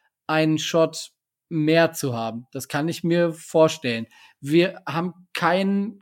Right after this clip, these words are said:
klares Need oder kein brennendes Need, wo wir sagen müssen, wir müssen jetzt unbedingt auf der und der Position den und den Spieler unbedingt haben.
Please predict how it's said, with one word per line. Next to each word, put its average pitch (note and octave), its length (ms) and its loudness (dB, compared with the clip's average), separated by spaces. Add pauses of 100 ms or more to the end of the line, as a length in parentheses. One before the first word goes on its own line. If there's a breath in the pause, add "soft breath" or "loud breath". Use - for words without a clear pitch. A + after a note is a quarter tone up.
klares E3+ 480 -2
Need F#3 460 2 (100)
oder D3+ 240 -4
kein D#3+ 560 0 (400 soft breath)
brennendes G#3+ 800 2
Need, G#3+ 460 2
wo D#3+ 340 -2
wir E3 100 6
sagen E3 260 2
müssen, D#3+ 220 -2
wir D3+ 80 2
müssen F#3 380 0
jetzt F#3 180 -2
unbedingt F3 480 -4
auf E3 140 -4
der E3 200 2
und D#3+ 120 -2
der D#3+ 140 4
Position D#3 600 0
den D#3 200 6
und C#3+ 160 0
den C#3+ 160 2
Spieler C#3+ 580 -2
unbedingt D3 480 -4
haben. E3+ 460 2